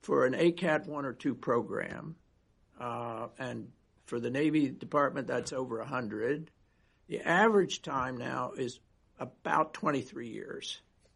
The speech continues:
to get to travel that same distance.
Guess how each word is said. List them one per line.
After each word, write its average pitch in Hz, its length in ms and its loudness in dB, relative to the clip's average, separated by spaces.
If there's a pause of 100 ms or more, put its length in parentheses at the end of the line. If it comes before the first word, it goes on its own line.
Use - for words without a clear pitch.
(280)
to 131 120 -4
get 131 360 0 (120)
to - 160 -2 (360)
travel 147 380 6
that 120 240 2
same 127 320 -8
distance. 123 480 -12